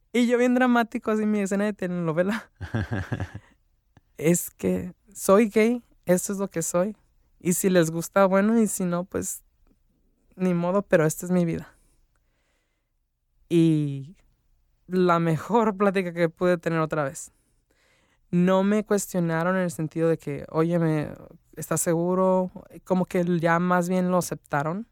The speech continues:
Speaker 2: Mm.
Speaker 1: o lo respetaron, podría decir. Ya fue como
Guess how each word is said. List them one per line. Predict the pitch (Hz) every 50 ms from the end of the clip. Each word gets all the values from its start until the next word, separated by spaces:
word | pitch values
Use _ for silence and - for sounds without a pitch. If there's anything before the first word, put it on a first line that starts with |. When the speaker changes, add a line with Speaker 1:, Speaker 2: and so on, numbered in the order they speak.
| _ _ _
Speaker 2:
Mm. | - 101 98 95 92 90 - _ _ _ _ _ _
Speaker 1:
o | _ 190 185
lo | 185 180 175 170 160 156 151 147 147 156 175 190 - -
respetaron, | 180 175 165 - - 160 151 - 151 156 - 143 151 - _ _ _ _ _ _ _ _ _ _ _
podría | - 170 160 156 156 156
decir. | 160 160 - - - - 175 _ _ _ _ _ _ _ _ _ _ _ _ _ _ _ _ _ _ _ _ _ _ _ _ _ _ _ _ _ _ _ _
Ya | 170 175 151 156 165 156 151 156
fue | - - 185
como | 175 - 170 170 165 151 147 147 147 156